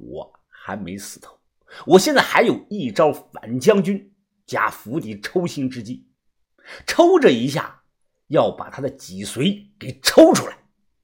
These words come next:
我轻轻地将窗户推开了一条缝，然后踮起了脚尖儿，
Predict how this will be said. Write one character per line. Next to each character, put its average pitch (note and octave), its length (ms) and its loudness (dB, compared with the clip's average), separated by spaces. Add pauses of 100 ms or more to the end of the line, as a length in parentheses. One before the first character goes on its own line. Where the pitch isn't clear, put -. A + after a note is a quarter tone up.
(1600)
我 A#2 160 2
轻 D3 280 -6
轻 C3+ 180 -6
地 F2+ 280 -6 (120)
将 A#2+ 260 -2
窗 B2 320 -6
户 - 200 -14
推 - 260 -16
开 - 160 -18
了 F2+ 80 -12
一 F2+ 60 -16
条 - 140 -18
缝， - 180 -20 (1500)
然 G#3 200 2
后 G#3 140 -2
踮 A3+ 340 -4
起 C3+ 80 -10
了 C3 80 -4
脚 - 180 -10
尖 D#3 140 -14
儿， - 160 -16